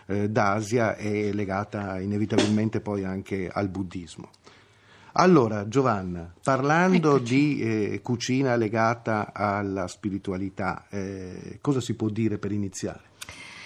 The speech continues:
Speaker 2: Ma la, la, il Giappone, eh, la cucina questa più legata alla spiritualità è la cucina che viene chiamata Shojin Ryori. La cucina Shojin Ryori è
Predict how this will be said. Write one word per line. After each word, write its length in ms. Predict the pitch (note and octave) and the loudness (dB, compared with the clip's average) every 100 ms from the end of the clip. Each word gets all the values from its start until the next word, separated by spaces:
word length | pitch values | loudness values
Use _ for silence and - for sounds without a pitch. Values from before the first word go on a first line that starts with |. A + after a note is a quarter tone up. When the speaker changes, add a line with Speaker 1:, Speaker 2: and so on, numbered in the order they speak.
| - - - - | -18 -18 -20 -10
Speaker 2:
Ma 220 | G#3 G3 - | -4 -2 -4
la, 180 | G#3+ F#3 | -4 -2
la, 580 | F#3 F#3 E3+ E3 E3 E3+ | 0 2 2 0 0 0
il 580 | E3 E3+ E3+ _ - D#3+ | -2 -4 -8 _ -8 -2
Giappone, 680 | F#3 - A3+ C4+ D4 C#4 - - | -2 2 6 8 6 4 -2 -10
eh, 320 | G3 F3+ F#3+ | -6 -4 -2
la 140 | E3+ | -2
cucina 540 | E3 - - G3+ F#3+ D#3 | -4 -2 4 6 6 4
questa 300 | - E3 - | 0 0 -4
più 420 | - G#3 G#3 G#3 | 0 4 6 4
legata 540 | F#3+ E3+ D#3+ F3+ F3+ E3+ | 2 2 4 4 4 0
alla 140 | E3 | -2
spiritualità 880 | - - E3+ F3+ G3 B3+ B3+ E3+ G3+ | -2 -2 0 2 4 4 4 2 4
è 40 | G3 | 4
la 100 | E3+ | 2
cucina 500 | F3+ - E3+ F3+ F3+ | 0 0 4 4 4
che 120 | E3+ | 2
viene 200 | E3 F3+ | 2 2
chiamata 460 | F#3 F3 E3 F3 | 4 4 4 2
Shojin 680 | E3 - F#3+ D#3 E3+ E3 F3 | 0 4 4 6 6 6 4
Ryori. 640 | F3+ D#3+ D#3+ D3 D3 D3 D3+ - - - - - - | 2 2 4 4 4 0 -4 -10 -12 -12 -12 -14 -10
La 120 | F#3+ | -4
cucina 340 | - - C#4 A#3 | -2 4 8 8
Shojin 460 | - F#3+ G#3 G3+ | 6 4 6 8
Ryori 640 | A3 C4 G#3+ A#3 C4 C#4+ - _ | 8 8 8 8 6 4 0 _
è 360 | G3+ A3 B3+ | 4 6 4